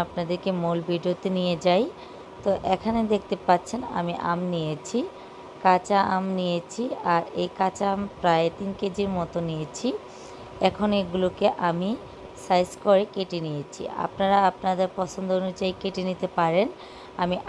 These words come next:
আটিটা সুন্দর করে মাঝখানে রেখে তারপর কেটে নিয়েছি। আর আমি এখানে দুইভাবেই আচারটা তৈরি করব, এক হচ্ছে, উম, ছোলা ছাড়া এবং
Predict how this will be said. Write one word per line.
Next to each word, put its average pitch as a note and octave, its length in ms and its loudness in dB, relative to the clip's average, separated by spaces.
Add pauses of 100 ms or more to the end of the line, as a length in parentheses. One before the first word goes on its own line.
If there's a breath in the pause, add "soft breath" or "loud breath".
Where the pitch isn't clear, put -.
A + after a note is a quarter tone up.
আটিটা G3+ 440 2 (500 loud breath)
সুন্দর G3+ 360 2 (140)
করে F3+ 240 6 (140)
মাঝখানে F3+ 460 0 (120)
রেখে F3 240 0 (100)
তারপর F3+ 240 0 (100)
কেটে F3 300 -4
নিয়েছি। D#3+ 380 -4 (720 loud breath)
আর E3 100 6 (160)
আমি F#3+ 140 4 (100)
এখানে A3 320 0 (240)
দুইভাবেই F#3 600 2
আচারটা F3+ 320 -4 (100)
তৈরি E3+ 280 -2
করব, E3 240 2 (760 loud breath)
এক - 80 0 (100)
হচ্ছে, G3 320 2 (640 loud breath)
উম, F3 220 -4 (140)
ছোলা G#3+ 320 6 (140)
ছাড়া G3+ 300 6 (220)
এবং F3 200 2